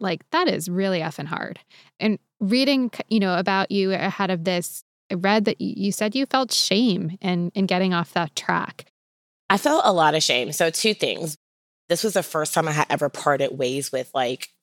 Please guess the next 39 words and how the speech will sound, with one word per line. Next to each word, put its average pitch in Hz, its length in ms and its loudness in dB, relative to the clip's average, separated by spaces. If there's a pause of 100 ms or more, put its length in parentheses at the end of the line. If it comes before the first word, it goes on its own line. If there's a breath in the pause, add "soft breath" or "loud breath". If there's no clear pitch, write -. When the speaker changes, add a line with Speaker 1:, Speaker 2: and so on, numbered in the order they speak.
Speaker 2:
my 139 340 4
parents' 131 460 0
plan - 300 -6
for - 160 -6
me. 143 260 -2 (400)
You - 80 -4
know, 107 40 0
my 107 80 0
parents 127 240 -2
had 113 100 2
a 120 40 0
grand 123 200 0
plan 135 200 -2
for - 100 -6
me. 139 140 0
And 135 160 0
my 147 80 4
mom 143 200 2
still 123 280 2
to - 100 -4
this 113 140 -2
day, - 160 0
she's 135 180 -4
like, - 180 0
"When 120 120 -2
are - 20 -6
you 110 60 -4
getting 65 160 -6
your 78 60 -8
P - 120 -8
H - 180 -4
D?" - 120 -2
And - 100 -4
I'm - 120 -6
like, - 280 -8
"Whoa, 82 540 -2 (100)
<laughs> - 120 -12
chill." 139 600 2 (640 loud breath)
And 165 680 -2